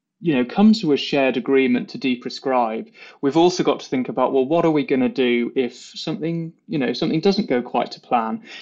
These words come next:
Just in the same way as if we were to prescribe a medicine and there was an adverse reaction, we would have a plan, right? We would say, "Okay, well, maybe we need to lower the dose then. You know, let's not go in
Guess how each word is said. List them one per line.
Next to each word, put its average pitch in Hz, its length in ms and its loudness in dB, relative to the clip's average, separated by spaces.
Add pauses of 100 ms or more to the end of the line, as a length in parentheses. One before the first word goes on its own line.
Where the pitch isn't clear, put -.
Just 247 280 -2
in 262 60 6
the 247 80 6
same 208 280 4
way 165 180 6
as 147 120 4
if 151 120 0
we 160 60 4
were 143 120 4
to 143 120 -8
prescribe - 540 0
a 165 40 2
medicine 117 560 -2
and 131 120 -4
there 127 60 2
was 127 120 -2
an 131 120 -4
adverse 123 440 -2
reaction, 123 480 -2
we 151 100 6
would 156 140 6
have 135 160 0
a 120 60 -8
plan, 120 420 0
right? 120 260 0
We 135 140 2
would 127 180 -2
say, 127 280 0
"Okay, 143 260 2
well, 131 120 4
maybe 131 220 0
we 127 120 -2
need 123 100 -2
to 131 100 -6
lower 123 220 0
the 113 80 -6
dose 120 300 -4
then. 120 260 -6
You 123 60 -4
know, 123 100 -2
let's 131 220 -2
not 143 180 -2
go 131 160 2
in 123 300 0